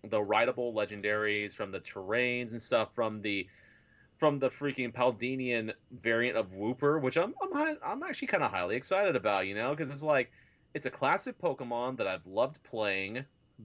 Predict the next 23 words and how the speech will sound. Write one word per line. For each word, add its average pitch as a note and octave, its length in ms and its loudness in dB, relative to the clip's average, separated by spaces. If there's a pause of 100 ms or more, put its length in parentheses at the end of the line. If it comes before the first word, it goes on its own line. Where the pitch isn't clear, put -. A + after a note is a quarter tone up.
(120)
back G#2 320 2
when A2+ 100 -6
I G#2+ 80 0
first A#2+ 260 -8
got A#2+ 180 2
Gold A#2+ 200 -4
and B2 80 -10
Silver, G2+ 420 -4
only A2+ 240 -6
now F#2 380 0
it's - 260 -6 (160)
part - 240 0
poison G#2 400 -2
type, E2 440 0
and F2+ 140 -4
I'm F2+ 120 -8
kind A#2 160 0
of A2 60 -2
interested A2+ 360 -2
to A2 60 -6
seeing A2+ 280 -2
what A2 180 4 (680)
the A2 160 4